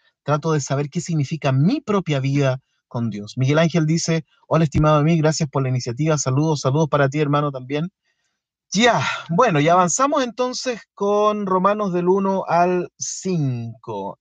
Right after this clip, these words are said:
El versículo seis va a ser súper polémico mañana. Yo no sé si usted va a querer estar en la clase de mañana, pero como les he dicho, lo que estoy intentando hacer y lo que les he dicho desde un principio es que estamos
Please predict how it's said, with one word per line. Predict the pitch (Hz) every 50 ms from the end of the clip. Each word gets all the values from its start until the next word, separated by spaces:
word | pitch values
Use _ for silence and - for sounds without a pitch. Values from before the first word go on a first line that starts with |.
| _ -
El | 143 156 156
versículo | 160 151 135 - 214 196 208 208 196 180
seis | - - 214 214 220 233 214 - - - - _ _ _ _ _ _ _ _ - 131
va | 151
a | 160
ser | - - 175 160
súper | 135 - - - - - 220 220 170 208 185 -
polémico | - 180 175 175 180 180 185 180 175 180 165
mañana. | 165 165 160 156 143 127 120 117 110 107 - _ _
Yo | - 147 139 185 208
no | 214 190
sé | - 214
si | - 208
usted | - - 190
va | 190 202
a | 196
querer | 175 196 180 196 185
estar | 180 135 - - 180 185 190
en | 190 185
la | 180 170
clase | 147 185 185 175 - - 185 175 165 - _ -
de | 160 151 170 165 165 170 170 - - -
mañana, | 156 160 156 160 170 170 175 180 165
pero | 160 160 160
como | 143 160 165 165 165
les | 165 160 165
he | 196 202
dicho, | 196 226 214 202 - - 220 220 _ _ - - - - - - - - - _ _ _ _ _ _ _ _
lo | - 165 160
que | 175
estoy | 151 - 226 240
intentando | 240 - 226 202 180 - 220 226 226 220
hacer | 196 - 202 170 156 156 -
y | - 143
lo | 143 151 147
que | 139 151 156 160 156 - -
les | 139 143 147 151
he | 170 170
dicho | 185 185 - 196 180 175
desde | 170 160 156 165
un | 165 147
principio | 170 175 160 - - 190 165 135 135 135 147 180 - _ _ - - _ _ _ -
es | 156 170 180 202 202 - - - - - - - - _ - -
que | - 160 165 170 - -
estamos | 147 - - - 185 202 208 202 196